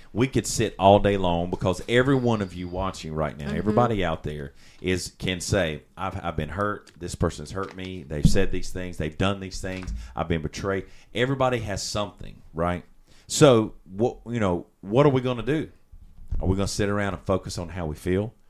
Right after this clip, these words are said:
Speaker 1: We're gonna sit around and focus on the hurt. We're gonna focus on the thing, 'cause what you focus on, what will magnify. What you, what you target and think about gets bigger.
Speaker 2: Oh.
Speaker 1: And so I believe that we should shift and we should turn this thing around and we should start going after God.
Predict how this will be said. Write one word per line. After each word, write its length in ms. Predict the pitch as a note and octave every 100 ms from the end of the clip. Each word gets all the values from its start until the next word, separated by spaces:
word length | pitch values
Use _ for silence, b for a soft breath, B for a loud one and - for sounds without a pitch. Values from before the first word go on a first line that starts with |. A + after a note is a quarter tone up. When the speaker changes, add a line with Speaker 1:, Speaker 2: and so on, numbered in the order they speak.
| _ _
Speaker 1:
We're 120 | D2
gonna 100 | D2+
sit 180 | D#2 F#2
around 140 | F2 D#2+
and 80 |
focus 260 | - F2 F2
on 140 | E2+
the 60 | D2+
hurt. 360 | D2 G2 A2 - b b -
We're 100 | D#2+
gonna 100 | D#2
focus 260 | G2 -
on 100 | F2+
the 60 | D#2+
thing, 220 | - G2
'cause 180 | E2+ D#2
what 260 | E2+ G#2 -
you 60 |
focus 360 | B2 C#3+ C3 F#2+
on, 200 | F2+ F2 b b
what 180 | E2 - F#2
will 140 | F#2+
magnify. 720 | F#2 G2 G2+ F#2 D#2 E2+ C2+ - - _ _ b b -
What 260 | F2+ F#2+
you, 200 | A#2 A#2 - _
what 260 | - G2 A2+
you 160 | A#2 G#2 - - -
target 460 | - C#3+ C3 F2+
and 180 | - F#2
think 200 | B2+ B2
about 360 | G2 F2+ D#2 F#2+
gets 260 | F#2+ - E2+
bigger. 540 | F2 B2 G2 D#2+ B1+ -
Speaker 2:
Oh. 100 | E3 C3 B B
Speaker 1:
And 100 | F#2+
so 300 | G2 A2 F#2+ -
I 280 | F2+ B2
believe 480 | D3 A#2 F#2+ F2+ G2+
that 100 | G2+
we 100 | G2
should 220 | G2 F2 -
shift 480 | - C3+ F#2 G2
and 100 | -
we 80 | G2
should 180 | F#2+ F#2+
turn 260 | - C3+ D#3
this 160 | C#3
thing 160 | - B2
around 360 | G#2+ A#2 A2+ F#2+
and 80 |
we 60 | G2+
should 140 | -
start 340 | A2 - B2+ -
going 300 | A#2+ A#2 G#2
after 300 | A2 - A2
God. 420 | G2+ A#2 G2+ D2+